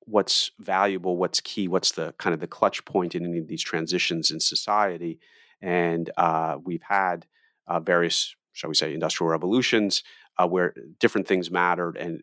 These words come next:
uh, by it, it's one thing to just say that human capital management matters. Now, I, I get that every day through E S G investing.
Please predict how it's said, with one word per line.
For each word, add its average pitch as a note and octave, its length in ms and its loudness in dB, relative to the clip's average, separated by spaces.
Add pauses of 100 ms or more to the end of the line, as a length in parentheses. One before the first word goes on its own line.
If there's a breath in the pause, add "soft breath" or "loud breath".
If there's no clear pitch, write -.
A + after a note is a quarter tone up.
uh, E2+ 240 0 (260)
by F2 460 0 (160)
it, F#2 180 -8
it's - 200 -4
one C3 120 6
thing B2 140 0
to F#2+ 80 -10
just - 160 -4
say G#2 120 4
that F2+ 100 0
human G2+ 320 -2
capital F2 560 0 (760)
management F2 640 0
matters. E2+ 480 0
Now, D#2 140 -4
I, F2+ 180 2 (160)
I F2+ 120 -4
get E2+ 160 -6
that - 140 -4
every E2+ 220 -4
day E2 200 -2
through E2 300 -8
E E2 100 -6
S D2+ 120 -4
G G#2 200 2
investing. D#2+ 500 0